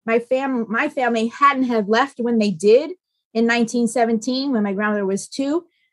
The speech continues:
the life that we saw Consuelo and her family going through, that's what my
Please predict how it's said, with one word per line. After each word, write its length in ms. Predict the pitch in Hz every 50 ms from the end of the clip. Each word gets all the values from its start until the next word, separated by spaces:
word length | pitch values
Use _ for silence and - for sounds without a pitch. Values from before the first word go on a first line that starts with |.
| _ _
the 100 | - 240
life 380 | 226 220 240 277 302 339 - -
that 140 | - 247 214
we 100 | 254 277
saw 180 | - - 277
Consuelo 760 | 294 - 262 240 220 - 262 262 262 277 262 262 269 262 262
and 340 | 254 - 214 214 220 226 214 - - - - -
her 200 | 285 262 262 226
family 480 | - - 277 277 320 349 330 311 262
going 320 | 233 202 233 262 311 349 330
through, 220 | - 254 233 202
that's 340 | 190 247 254 311 311 - -
what 160 | 285 254 202
my 360 | 202 233 240 233 254 247 247